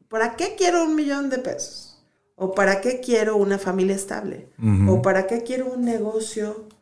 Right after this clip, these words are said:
Speaker 1: que tenga que ver con lo que me apasiona?
Speaker 2: Claro.
Speaker 1: ¿Para qué quiero dar esa conferencia? ¿Para qué, para qué quiero hacer lo que quiero hacer?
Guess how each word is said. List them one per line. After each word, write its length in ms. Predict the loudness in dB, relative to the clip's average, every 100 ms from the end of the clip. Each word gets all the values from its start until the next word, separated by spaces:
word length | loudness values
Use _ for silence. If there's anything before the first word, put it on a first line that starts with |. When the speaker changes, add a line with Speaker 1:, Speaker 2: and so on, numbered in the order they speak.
| _
Speaker 1:
que 100 | -10
tenga 320 | -6 -6 -6
que 120 | -4
ver 160 | -4 -6
con 140 | -8
lo 100 | -10
que 80 | -8
me 120 | -6 -6
apasiona? 600 | -8 -12 -10 -12 -14 -20 _ _ _
Speaker 2:
Claro. 380 | 0 2 -2 -8 _ -10
Speaker 1:
¿Para 200 | -6 -4
qué 140 | -6
quiero 240 | -4 -4
dar 160 | -2 -4
esa 200 | -6 -10
conferencia? 560 | -12 -10 -8 -8 -8 -10
¿Para 180 | -10
qué, 100 | -8 -12 -8
para 220 | -4 -2
qué 140 | -4 -6
quiero 180 | -4 -4
hacer 240 | -4 -6
lo 120 | -6
que 140 | -6 -8
quiero 220 | -6 -6
hacer? 420 | -6 -8 -12 -16